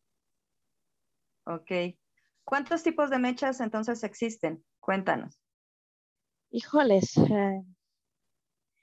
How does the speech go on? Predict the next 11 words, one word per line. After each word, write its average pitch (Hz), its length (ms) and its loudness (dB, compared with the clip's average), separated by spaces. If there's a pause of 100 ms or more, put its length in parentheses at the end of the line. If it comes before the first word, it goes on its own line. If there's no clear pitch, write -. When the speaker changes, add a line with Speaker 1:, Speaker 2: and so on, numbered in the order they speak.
(320)
Speaker 2:
pues 220 260 6
yo 220 120 4
no 277 120 4
sabría 277 580 4
cómo 240 420 -2
explicarte 214 760 -2
precisamente 233 580 -4
porque 208 320 -4
hay 202 80 4
muchas 202 680 0
técnicas. 185 1000 0